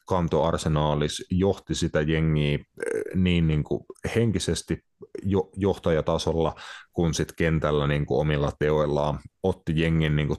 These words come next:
tarvittaessa reppariin, teki maaleja silloin, kun niitä ei muilta, muilta tullut,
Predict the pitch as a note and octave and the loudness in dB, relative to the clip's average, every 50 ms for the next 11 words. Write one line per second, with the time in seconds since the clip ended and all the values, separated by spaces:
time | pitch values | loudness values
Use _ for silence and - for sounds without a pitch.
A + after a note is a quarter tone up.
0 | - - E2 D#2+ D#2 D2+ - - - - - - - - F#2 G#2 - - _ - | -2 -2 -2 0 0 -2 -4 -6 -6 -6 -4 -4 -2 0 0 0 0 -2 _ -2
1 | F2+ E2+ E2 D#2+ D#2+ D#2 D#2 D2+ D2+ - - - F2+ F2 - - E2 D#2+ D#2+ D#2+ | 0 0 2 2 2 2 0 -2 -4 -8 -8 -4 -2 -2 0 0 2 2 2 2
2 | D#2+ D#2+ D#2 D2+ D2 D2+ D2+ - D#2+ D#2 D#2 D2+ D2 D2 - - D#2 D2+ D2+ D2+ | 2 0 0 0 0 0 0 -2 -2 0 0 0 0 -2 -2 -2 -2 0 0 -2
3 | D2 - D2 D2 D2 D2 D#2 D#2 D2+ D2 D2+ - D2 C#2+ - - - - - - | -2 0 0 0 2 2 2 2 0 0 -2 -2 -4 -6 -6 -10 -18 -18 -16 -14
4 | - - - - - F#2 F#2+ F#2+ F#2 E2+ D2 D#2 - - D#2+ D2+ D2+ D#2 D2+ D#2 | -14 -14 -12 -4 -2 0 2 2 2 0 0 -2 -2 -2 -2 0 2 2 0 0
5 | D2+ - _ | -2 -4 _